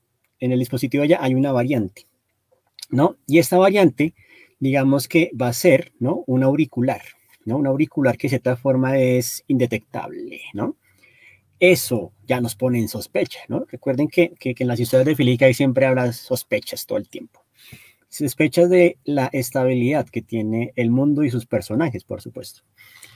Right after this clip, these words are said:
Bien, aprovecho por acá también para saludar a mi hermanito Daniel Mauricio, reportando sintonía, y también a el gran amigo Sorel Serna. Bienvenidos. Muchas gracias por la sintonía. Bien. Entonces, eh,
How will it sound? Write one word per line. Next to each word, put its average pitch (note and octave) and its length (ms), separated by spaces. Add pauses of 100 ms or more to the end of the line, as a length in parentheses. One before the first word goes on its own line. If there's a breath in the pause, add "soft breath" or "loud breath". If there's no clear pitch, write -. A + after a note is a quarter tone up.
(320 soft breath)
Bien, C#3+ 300
aprovecho C#3 380
por F3+ 140
acá C#3+ 240
también D#3+ 300
para D#3+ 240
saludar B2 440
a D3+ 160 (200)
mi D3 160
hermanito C3 500
Daniel D#3+ 160
Mauricio, D3 460
reportando A2+ 420
sintonía, F3 440
y F3+ 40
también B2 360
a D3+ 240 (300)
el C3+ 200
gran C#3 180
amigo D#3 380
Sorel D#3 440
Serna. F#3 640
Bienvenidos. C3+ 920
Muchas - 160
gracias D#3+ 180
por E3 120
la D#3 80
sintonía. A#2+ 480 (880 loud breath)
Bien. D#3 280 (880)
Entonces, G#3+ 840
eh, D3+ 480